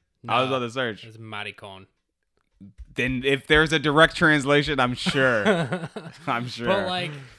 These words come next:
Speaker 2: I don't know. I don't know if it is a direct translation. Um,
Speaker 1: But there, it may not be
Speaker 2: but
Speaker 1: a
Speaker 2: it is,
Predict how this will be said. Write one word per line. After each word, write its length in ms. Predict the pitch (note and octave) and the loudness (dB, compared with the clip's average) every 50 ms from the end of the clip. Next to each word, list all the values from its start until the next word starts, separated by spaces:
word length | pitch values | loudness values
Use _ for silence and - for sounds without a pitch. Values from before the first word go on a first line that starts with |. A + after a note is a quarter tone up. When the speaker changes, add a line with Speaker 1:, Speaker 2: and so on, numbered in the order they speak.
| - | -14
Speaker 2:
I 120 | - D#3+ F3+ | -10 -10 -8
don't 140 | G3 G3 F#3+ | -8 -8 -8
know. 180 | F#3+ F#3+ F3 D#3 | -8 -8 -10 -10
I 120 | C#3+ D3+ | -10 -10
don't 160 | E3 F#3 F3+ | -10 -8 -8
know 180 | E3+ E3 F3 F3+ | -8 -8 -8 -8
if 100 | E3+ - | -10 -12
it 100 | C#3+ B2 | -14 -14
is 160 | B2+ B2+ C3 C3 | -14 -14 -14 -16
a 60 | B2 | -16
direct 360 | A2 A2 G#2 G#2 G#2 A2 - | -16 -16 -14 -14 -14 -14 -16
translation. 800 | - - A#2 G#2 G#2 G2 - G2+ G2+ G2 - - A#2 A2 A2 A2+ _ _ _ _ _ _ _ _ _ - | -16 -18 -16 -16 -18 -18 -18 -16 -16 -16 -16 -18 -20 -20 -20 -20 _ _ _ _ _ _ _ _ _ -20
Um, 720 | A2+ A2 G#2+ G#2+ G#2 G2+ G2+ G2+ G2 G2 G2 F#2+ F#2+ F#2+ _ - _ _ - | -18 -18 -16 -16 -16 -16 -16 -18 -20 -20 -20 -20 -20 -20 _ -20 _ _ -6
Speaker 1:
But 340 | - C#3+ D3+ D#3 C#3+ D#3 D3 | -2 -2 -2 -2 -2 -4 -2
there, 160 | D3 D#3+ F3 | 0 0 2
it 180 | F3+ C#3+ D#3 D3 | 2 0 -2 -2
may 200 | D3 D#3+ F3 F#3 | 0 0 0 2
not 240 | E3+ D#3+ D#3+ C3 B2 | 2 2 2 2 0
be 60 | C3 | 0
Speaker 2:
but 60 | C3 | 0
Speaker 1:
a 20 | B2+ | 2
Speaker 2:
it 60 | B2 | 2
is, 60 | C#3 | 2